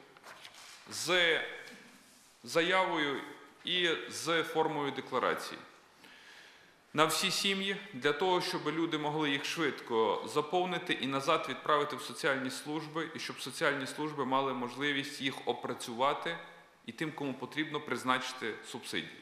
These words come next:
Ми поміняли взагалі ідеологію. Ідеологія тепер полягає в наступному. Вам нікуди не треба йти. Ви повинні самі заповнити дуже просту форму. І у нас повинна бути довіра один до другого.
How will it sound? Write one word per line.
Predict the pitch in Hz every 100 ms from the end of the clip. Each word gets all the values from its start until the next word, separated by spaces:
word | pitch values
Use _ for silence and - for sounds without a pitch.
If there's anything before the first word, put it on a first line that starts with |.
| - - _ _ _ - - - - -
Ми | 165
поміняли | 214 175 147 175 190
взагалі | 143 135 139 156
ідеологію. | 156 139 143 131 98 - - - - - - - - -
Ідеологія | 123 160 214 202 170
тепер | 170 190 180
полягає | 165 147 165 165
в | 156
наступному. | 151 - 113 - - - - _ _ _ -
Вам | 104 156 180
нікуди | 185 180 165 156
не | 165
треба | 151 139 120
йти. | 101 - 92 - - - - _ _ _ _ _ _ _
Ви | 143
повинні | 160 170 180 180
самі | 151 190 180 190
заповнити | 156 151 151 180 165 151 143
дуже | 120 - 151 160
просту | - 139 - 131 -
форму. | 95 87 110 - - - - _ _ _ _ _ _ _ _ _ _ _ _ _ _ _ _ _ - -
І | 110
у |
нас | 113 139
повинна | - 131 131 123
бути | 117 135 117
довіра | 113 110 110 104
один | 92 104 101
до | 104
другого. | 87 85 80 -